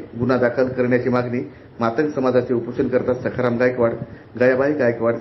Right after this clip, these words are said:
सीताराम गायकवाड, कोंडूबाई सखाराम, तुकाराम गायकवाड यांनी केली आहे. आज बुधवार रोजी उपोषणाचा तिसरा दिवस असला तरी कुठल्याही अधिकाऱ्यांनी, प्रशासकीय अधिकाऱ्यांनी त्यांना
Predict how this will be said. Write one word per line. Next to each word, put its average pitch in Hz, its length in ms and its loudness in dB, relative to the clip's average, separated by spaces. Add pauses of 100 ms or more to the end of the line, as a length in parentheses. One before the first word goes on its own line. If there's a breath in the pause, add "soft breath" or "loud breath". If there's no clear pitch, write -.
सीताराम 131 400 0
गायकवाड, 117 380 2
कोंडूबाई 127 480 2 (560 loud breath)
सखाराम, 123 340 0 (640 loud breath)
तुकाराम 147 340 2 (140)
गायकवाड 123 840 -4
यांनी 131 200 4
केली 127 220 2
आहे. 143 160 2 (140)
आज 135 260 0 (160)
बुधवार 135 240 2
रोजी 143 300 0 (100)
उपोषणाचा 135 520 -2
तिसरा 131 300 0
दिवस 143 180 2 (560 loud breath)
असला 135 280 0
तरी 147 340 2 (560)
कुठल्याही 165 380 2
अधिकाऱ्यांनी, 135 600 0
प्रशासकीय 139 480 0
अधिकाऱ्यांनी 131 420 2
त्यांना 131 200 2